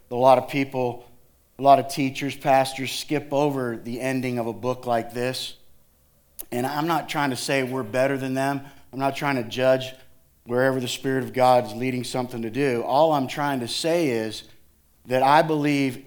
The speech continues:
every word is inspired by God. Last week I said that all Scripture is God-breathed, and you looked at me like,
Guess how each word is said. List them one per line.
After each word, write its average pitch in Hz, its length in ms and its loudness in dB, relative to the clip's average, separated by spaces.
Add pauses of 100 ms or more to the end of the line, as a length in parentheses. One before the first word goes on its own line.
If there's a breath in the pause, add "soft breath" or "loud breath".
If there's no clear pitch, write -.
(120)
every 160 760 0
word 131 800 -2
is 127 240 -4
inspired 139 880 -4
by 117 160 0
God. 110 540 -2 (720 loud breath)
Last 156 360 6
week 147 200 0
I 135 80 4
said 139 380 2
that 123 320 -2 (220 loud breath)
all 147 200 6
Scripture 147 480 -4
is 120 100 -6
God-breathed, 139 800 2
and 123 100 -4
you 127 80 -4
looked 147 220 -4
at 123 80 -10
me 139 120 -6
like, 127 300 0